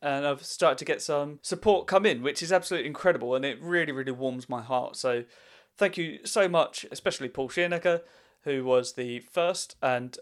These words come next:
uh, he's a good friend of mine, and I, you know, I didn't expect him to donate at all, but he really enjoys the podcast and appreciates the work that goes into it, so he donated a little bit of money, uh, so did a stranger, which is also absolutely lovely. And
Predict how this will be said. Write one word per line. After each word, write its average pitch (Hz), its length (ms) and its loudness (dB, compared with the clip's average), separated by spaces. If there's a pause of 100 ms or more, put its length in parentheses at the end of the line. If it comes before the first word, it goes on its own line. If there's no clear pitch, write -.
uh, 143 100 0
he's 156 220 -4
a 180 60 -2
good 196 180 0
friend 208 180 2
of 196 80 -2
mine, 160 320 2
and 139 460 0
I, 135 300 4
you 139 140 -6
know, 117 120 -2 (120)
I 139 60 2
didn't 135 200 -8
expect 143 340 -6
him 135 160 -8 (320)
to 156 100 -6
donate 147 380 4
at 123 100 -6
all, 160 160 4
but 151 140 0
he 151 60 0
really 147 220 0
enjoys 139 260 -4
the 135 40 -12
podcast 143 580 -4
and 131 160 -4
appreciates 131 680 -6 (240)
the 139 80 -2
work 127 240 6
that 135 100 -8
goes 131 180 2
into 127 240 -4
it, 120 80 -8
so 135 140 -4
he 131 160 -8
donated 127 380 -4
a - 20 -2
little 120 160 -2
bit 131 80 -6
of 131 60 -10
money, 131 340 -4 (400)
uh, 131 300 -6
so 131 260 -2
did 127 360 -2
a - 140 -10
stranger, 196 520 0 (440)
which 175 340 0 (100)
is 170 520 2 (120)
also 139 520 0
absolutely 135 380 0
lovely. 131 300 0 (500)
And 127 580 0